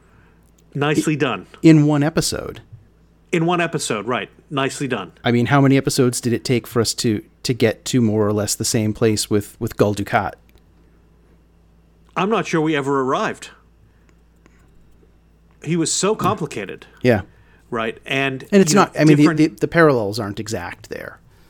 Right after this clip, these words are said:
Speaker 2: You know, um, he, he's more of
Speaker 1: Yeah.
Speaker 2: the Londo in our equation, you know, if we're taking the
Speaker 1: Yeah,
Speaker 2: S A Ts.
Speaker 1: that's probably true, yeah.
Speaker 2: Yeah.
Speaker 1: Um, yeah, you know, this,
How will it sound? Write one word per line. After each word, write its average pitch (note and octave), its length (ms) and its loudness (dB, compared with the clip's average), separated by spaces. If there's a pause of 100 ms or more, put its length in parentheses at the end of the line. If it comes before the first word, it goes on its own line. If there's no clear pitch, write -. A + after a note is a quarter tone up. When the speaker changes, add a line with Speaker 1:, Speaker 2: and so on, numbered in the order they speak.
(380)
Speaker 2:
You C2 80 -8
know, C#2+ 100 -6
um, - 240 -10
he, D#3 220 -16 (100)
he's C#3 280 -2
more B2 220 0
of G#2+ 60 -4
Speaker 1:
Yeah. C3 400 0
Speaker 2:
the D3 80 -12
Londo B2+ 580 0
in G#2 60 -8
our G#2+ 160 -6
equation, G#2 600 -4 (160)
you - 80 -10
know, - 180 -10
if - 100 -18
we're G#2 100 -6 (120)
taking C3 220 -4
the E3+ 80 2
Speaker 1:
Yeah, D3+ 80 0
Speaker 2:
S C#3 120 0
A C3 180 -2
Ts. C3+ 80 -2
Speaker 1:
that's C3 220 -4
probably A#2 300 -4
true, A#2 360 -6
yeah. A2+ 260 -4 (1000)
Speaker 2:
Yeah. A2 220 -12
Speaker 1:
Um, G2+ 180 -18 (1900)
yeah, F3 200 -2
you F3+ 140 -2
know, E3+ 100 0
this, E3+ 460 -4